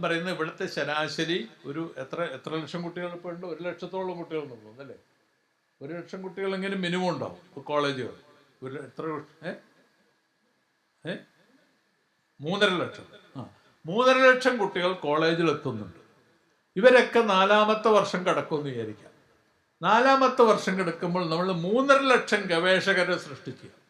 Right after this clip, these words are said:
അതാണോ നമ്മളുടെ ഇവിടുത്തെ എന്താ പറയുക, വികസനത്തിൻ്റെ പാരമ്യമായിട്ട്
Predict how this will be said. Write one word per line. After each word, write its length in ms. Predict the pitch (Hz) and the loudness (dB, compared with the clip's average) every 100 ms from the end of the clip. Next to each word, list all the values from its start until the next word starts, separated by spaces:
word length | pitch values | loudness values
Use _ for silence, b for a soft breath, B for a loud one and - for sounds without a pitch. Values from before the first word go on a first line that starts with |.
| _ _ _ _ _ _ _ _ _ _ _ _ _ _ _ _ _ _ _ _ _ _ - 190 | _ _ _ _ _ _ _ _ _ _ _ _ _ _ _ _ _ _ _ _ _ _ -8 2
അതാണോ 360 | 247 240 220 180 | 8 8 8 4
നമ്മളുടെ 300 | 151 156 160 147 | 2 0 -2 -2
ഇവിടുത്തെ 360 | 139 - 139 117 - _ _ _ _ _ _ _ - 147 | -4 -6 -6 -6 -10 _ _ _ _ _ _ _ -8 -6
എന്താ 140 | 147 156 | -2 0
പറയുക, 220 | 139 131 135 | 0 -2 0
വികസനത്തിൻ്റെ 960 | 185 226 214 214 190 - 151 143 - 127 - _ _ _ - | 4 4 4 4 4 0 -4 -4 -6 -16 -16 _ _ _ 2
പാരമ്യമായിട്ട് 760 | 160 170 190 175 160 139 139 | 6 8 6 2 0 -2 -4